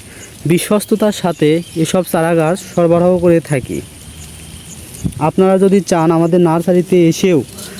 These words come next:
আপনারা আপনাদের পছন্দ মতো চারা গাছ,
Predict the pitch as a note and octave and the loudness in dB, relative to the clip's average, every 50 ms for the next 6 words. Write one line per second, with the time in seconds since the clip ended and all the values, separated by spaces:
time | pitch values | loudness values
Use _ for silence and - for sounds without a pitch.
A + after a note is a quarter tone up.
0 | - - - - C3+ C#3 E3+ F3 E3+ E3+ E3+ D#3+ D#3+ - F3 E3+ E3 E3+ D#3+ - | -16 -10 -6 -4 -2 0 2 2 2 2 2 0 0 2 2 2 2 0 0 0
1 | F3 F3 E3 - G3 G3 G3+ G3+ G3+ G3 E3+ - F#3 - F3 D#3 D#3+ E3+ D#3+ D3+ | 0 -2 0 2 2 2 4 4 2 2 2 0 0 0 0 2 2 2 2 2
2 | C#3 D3 D#3+ | 2 0 0